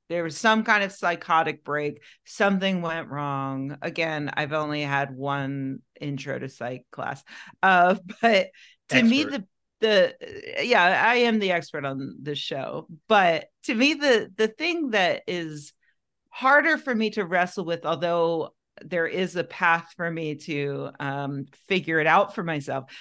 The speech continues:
Speaker 1: which is that, like, when things go wrong in the medical arena in the U S,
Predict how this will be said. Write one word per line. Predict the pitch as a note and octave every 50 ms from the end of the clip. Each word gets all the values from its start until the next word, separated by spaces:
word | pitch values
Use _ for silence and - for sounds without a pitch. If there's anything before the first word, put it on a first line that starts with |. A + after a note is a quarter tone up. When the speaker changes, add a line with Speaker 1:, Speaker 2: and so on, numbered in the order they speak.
| - - _ _
Speaker 1:
which | - G#3+ G#3+ -
is | G#3+ F#3+ -
that, | G#3+ G3 F#3 D#3 -
like, | F3+ F3+ - - _ _ _ _ _
when | - F3 G#3+ A3 G#3
things | F#3+ C4 C#4 F4+ F4 -
go | - C4+ B3 A#3+
wrong | G#3+ F3 F3+ F3 F3 F3 F3 E3+ E3+ E3 D#3+ D#3
in | - - E3 E3+ E3
the | D3+ D3
medical | D3+ D3+ D3+ D3+ D3+ D#3+ D#3 D3+ - E3+ D#3+ D3+ D3+ D3 D#3 D3+ - -
arena | C#3+ D3+ D3+ D3 D3+ D#3 D#3 D#3 D#3 D3+ D3+ D3+ C#3+ -
in | - D3+ D3+
the | D3 D3
U | D3 D3 D3+ D3+ D3 D3+
S, | D3 D3+ C#3+ C3 B2+ C3 C#3 - - - -